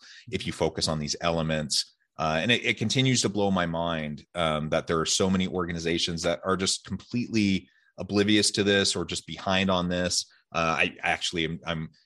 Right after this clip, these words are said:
uh, working with a, a client currently, um, you know, that th-,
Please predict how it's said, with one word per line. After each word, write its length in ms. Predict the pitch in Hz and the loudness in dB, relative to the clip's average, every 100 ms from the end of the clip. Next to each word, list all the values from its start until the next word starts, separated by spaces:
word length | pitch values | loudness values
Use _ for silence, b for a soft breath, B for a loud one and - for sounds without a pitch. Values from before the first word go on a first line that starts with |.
| _ | _
uh, 220 | 92 82 82 | -2 0 0
working 460 | 98 107 110 98 92 | 2 2 4 4 4
with 180 | 87 | 2
a, 120 | 90 - | 0 -2
a 140 | 90 | -2
client 520 | 85 - 101 95 92 - | -2 0 2 2 -2 -6
currently, 720 | - 107 101 95 92 85 - b _ - | -2 0 0 -2 0 -2 -6 b _ -4
um, 560 | 87 85 82 80 80 - _ _ | 0 2 0 -4 -8 -10 _ _
you 100 | 92 | -4
know, 140 | 87 | -2
that 200 | 85 87 - 92 92 | 0 -2 -4 -14 -10
th-, 120 | - | -10